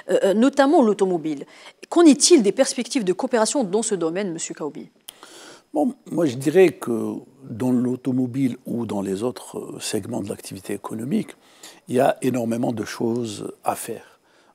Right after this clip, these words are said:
Speaker 2: Vous avez, on n'avait pas évoqué tout à l'heure la question des volumes, des échanges entre les deux pays, et malgré cette grande amélioration entre deux mille douze et deux mille vingt et un, on n'est qu'à cent douze millions de dollars, ce qui est vraiment,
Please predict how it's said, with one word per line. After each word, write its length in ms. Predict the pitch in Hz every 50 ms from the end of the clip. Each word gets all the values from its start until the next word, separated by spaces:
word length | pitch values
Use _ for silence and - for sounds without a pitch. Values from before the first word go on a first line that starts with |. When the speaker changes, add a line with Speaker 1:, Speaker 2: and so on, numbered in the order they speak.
| _ -
Speaker 2:
Vous 180 | 104 104 104
avez, 340 | 113 107 113 117 117 - -
on 120 | - 113
n'avait 200 | 117 110 110 110
pas 320 | 107 - - 113 113 - - -
évoqué 440 | 131 107 101 113 113 - - 135 117
tout 220 | - - - -
à 60 | 104
l'heure 260 | 107 120 123 110 - - _ - - - _ -
la 80 | - -
question 360 | - - 113 - - - 123
des 120 | 104 104 95
volumes, 520 | 95 107 117 127 139 131 117 113 113 107
des 240 | 101 104 101 101 110
échanges 340 | 113 - - 151 143 120 - -
entre 180 | 107 104 -
les 60 | 107 104
deux 120 | 101 107
pays, 360 | - - - - - - - _ _
et 300 | - - - 143 156 170
malgré 800 | 160 - 127 135 143 139 127 117 - - - 147 147 151 156 147
cette 380 | - - - 117 - - - 113
grande 520 | 107 - - 131 123 127 131 123 110 104 -
amélioration 720 | - 131 123 117 117 120 113 113 113 117 113 - 143 135 131 - - - - - - - - - -
entre 280 | 131 127 113 - -
deux 100 | 113 110 113
mille 200 | 120 120 117 110
douze 200 | 127 120 113 107
et 80 | 104
deux 120 | 98 104 104
mille 180 | 110 113 113
vingt 240 | 113 131 143 135 -
et 40 | 208
un, 140 | 208 226 - -
on 120 | 147 139
n'est 160 | 139 143 135
qu'à 380 | - - - 131 135 - - _ _ _ _
cent 300 | - - - - 135 131
douze 340 | 127 113 117 131 123 113 110
millions 360 | 120 117 113 120 120 127 - _ _ _ _ _ _ _ -
de 180 | 110 113 120
dollars, 380 | 107 107 110 113 117 - - -
ce 100 | - -
qui 280 | - - 123 131 147
est 100 | 160 185 - - - - - - - _
vraiment, 560 | - - 101 123 131 131 147 - - - -